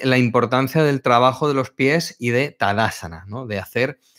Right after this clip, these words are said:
ese Tadasana en los pies. Entonces, cuando nosotros ponemos algo entre nuestro pie y el suelo o el antideslizante, estamos cortando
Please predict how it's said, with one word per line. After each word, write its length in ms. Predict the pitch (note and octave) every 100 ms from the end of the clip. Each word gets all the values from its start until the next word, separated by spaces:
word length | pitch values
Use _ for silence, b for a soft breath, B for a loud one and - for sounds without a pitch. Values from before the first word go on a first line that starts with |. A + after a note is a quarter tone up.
| b
ese 280 | - G#2 C3+
Tadasana 640 | B2 A2 A2+ A#2 C3+ A#2+
en 120 | G2+
los 140 | F2+ -
pies. 380 | F#2+ E2+ - _
Entonces, 240 | - F#2
cuando 560 | - F#2+ G2 G2 G2 G2
nosotros 420 | G2 G#2 B2+ C3+
ponemos 360 | - C3+ C3 C3
algo 260 | C3 C3
entre 300 | C3 B2 C3
nuestro 500 | B2 B2 - - A#2
pie 420 | G#2+ C3+ B2+ G#2+ _ B B B B
y 120 | - A#2+
el 120 | G#2+
suelo 420 | - C#3+ E3 A3
o 160 | B2+ A#2+
el 60 |
antideslizante, 920 | A#2+ A#2 A#2 A2+ A#2 D3 D3+ F#3+ G3 -
estamos 320 | - - B2+
cortando 840 | - C3+ A#2+ - B2 B2+ D3 E3+